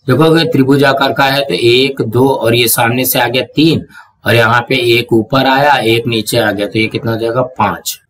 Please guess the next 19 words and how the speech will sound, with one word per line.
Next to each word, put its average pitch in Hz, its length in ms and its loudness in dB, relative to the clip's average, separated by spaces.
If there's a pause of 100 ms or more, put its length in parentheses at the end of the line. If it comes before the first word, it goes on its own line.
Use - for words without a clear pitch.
अब 120 100 0
त्रिभुजाकार 143 580 2
pyramid 143 520 0
का 151 100 2
निकालते 135 420 0
हैं। 131 180 -6 (280)
तो 117 80 2
सबसे 135 400 0
पहले 123 440 0
हम 117 260 -2
लोग 123 220 -2
चेक 117 300 -2
करते 117 340 -2
हैं 131 260 -2 (340)
कि 123 120 2
इसमें 123 400 0
कोरे 120 320 2
कितनी 95 460 -4
है। 80 140 -8